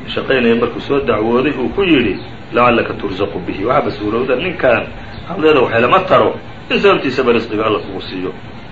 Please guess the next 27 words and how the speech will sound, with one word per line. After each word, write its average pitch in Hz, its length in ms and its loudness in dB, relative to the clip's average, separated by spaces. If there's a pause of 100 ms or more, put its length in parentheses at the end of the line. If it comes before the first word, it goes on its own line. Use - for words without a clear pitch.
(440)
Wa 143 500 6
can 156 180 0
Abi 151 220 0
Dardaa'i 135 640 2
Cuwaymir 135 480 2 (180)
ibni 123 200 -6
Maalik 135 340 2
radiyallahu 127 540 2
anhu 127 240 0
qaal, 135 300 4 (340)
samictu 147 360 -2
Rasuula 135 380 2
Allahi 127 100 0
sal 127 200 0
ly 123 40 -8
slam 123 260 -4
yaquul, 120 480 4 (720)
"Ibghuuni 120 840 0
ducafaa'a," 123 840 4
ii 151 240 6
raadiya 110 360 2
dadka 98 240 -6
ducafada - 460 -8
ah. - 80 -12 (840)
Dadka 135 220 -2
ducafada 107 480 0
ah, 101 180 -2